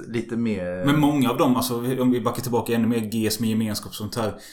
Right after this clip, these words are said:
Speaker 2: de är ju gjorda för att vara seriösa, men så har det blivit trams på vägen. Alltså, det,
Speaker 1: Ja.
Speaker 2: det har inte åldrats med värdighet och liksom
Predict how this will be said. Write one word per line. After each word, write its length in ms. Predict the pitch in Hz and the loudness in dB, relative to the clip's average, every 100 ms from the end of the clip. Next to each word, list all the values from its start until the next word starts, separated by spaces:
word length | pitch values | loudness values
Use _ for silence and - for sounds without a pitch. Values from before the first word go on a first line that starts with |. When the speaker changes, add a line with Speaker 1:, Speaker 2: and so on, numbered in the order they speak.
| - _ - | -20 _ -2
Speaker 2:
de 320 | 113 120 110 | 2 4 4
är 40 | |
ju 140 | 110 104 | 2 2
gjorda 420 | 127 127 104 98 | 2 2 -2 -2
för 140 | 123 | -2
att 60 | 110 | 2
vara 220 | 139 120 | 2 4
seriösa, 600 | - 110 113 98 - 104 | 2 0 0 0 -2 0
men 120 | 107 | 0
så 80 | 107 | 0
har 80 | 110 | -2
det 60 | 101 | 0
blivit 580 | 117 117 - - - - | 0 0 -2 -8 -8 -4
trams 360 | 113 95 92 - | -4 -2 -4 -4
på 80 | 101 | -2
vägen. 500 | 98 92 92 104 107 | -2 -2 -2 -2 -2
Alltså, 220 | 107 117 | -4 -2
det, 80 | 110 | 0
Speaker 1:
Ja. 200 | 107 107 | 2 2
Speaker 2:
det 60 | 110 | 2
har 140 | 117 | 2
inte 160 | 113 107 | 0 0
åldrats 460 | 113 117 107 98 104 | 0 0 0 -2 -4
med 120 | 98 | -2
värdighet 680 | 107 107 98 95 95 - | 0 0 0 -2 -4 -4
och 100 | 101 | -4
liksom 520 | 101 - 104 104 98 | -4 -4 -2 -2 -4